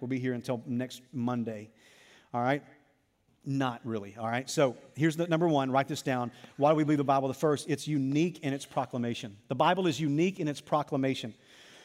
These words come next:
Uh, one of the most remarkable and unexplainable evidence of the divine nature of the Bible is the amazing continuity of message that it proclaims. The amazing continuity of message that it,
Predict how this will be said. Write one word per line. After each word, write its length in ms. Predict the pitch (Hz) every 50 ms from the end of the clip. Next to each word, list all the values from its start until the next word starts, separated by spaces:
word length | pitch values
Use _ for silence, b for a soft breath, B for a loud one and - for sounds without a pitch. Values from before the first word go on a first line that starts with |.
| B B B B B
Uh, 100 | B 160
one 180 | 170 175 214 247
of 40 | 247
the 40 | 240
most 120 | 240 -
remarkable 800 | 214 208 202 214 226 240 226 - 233 190 208 202 190 170 - - -
and 180 | 180 165 175 -
unexplainable 800 | 202 196 226 220 - - - - - 233 233 240 247 208 214 214 190
evidence 460 | 196 208 214 226 208 196 190 180 -
of 60 | 190
the 40 | 180
divine 320 | 175 170 190 196 202 196
nature 260 | 190 190 202 - - 190
of 20 |
the 60 | 175
Bible 440 | 165 175 175 196 220 202 185 175 180
is 200 | - 185 180 -
the 180 | 190 233 254 202
amazing 720 | 180 175 180 180 190 202 220 254 254 196 262 254 233 -
continuity 600 | - 180 220 208 185 190 180 190 190 180 180 170
of 80 | 160
message 520 | 165 170 180 196 214 - - 185 170 156 147
that 100 | 170 165
it 100 | 175 -
proclaims. 580 | 180 175 - 208 196 175 139 107 95 - - b b b b b b b b b
The 100 | 180 220
amazing 520 | 214 208 214 226 240 262 226 294 262 214
continuity 440 | - 226 226 208 214 208 220 214 208
of 60 | 180
message 480 | 196 196 214 233 220 - 214 175 151 156
that 180 | 190 190 190
it, 140 | 185 190